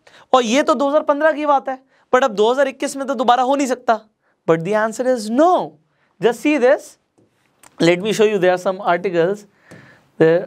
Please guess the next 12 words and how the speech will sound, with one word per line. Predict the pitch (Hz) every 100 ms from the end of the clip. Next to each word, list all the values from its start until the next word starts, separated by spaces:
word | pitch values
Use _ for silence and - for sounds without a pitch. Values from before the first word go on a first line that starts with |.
| -
are | 185 175 180
other | 160 160
articles | 160 143 156 156
also। | 156 143 135 220 262 - _ _ - 165
ये | 175
दो | 175 175
हज़ार | 180
पन्द्रह | 180 170 175
सोलह | 175 165
में | 170
बहुत | 165
सारे | 160 170 170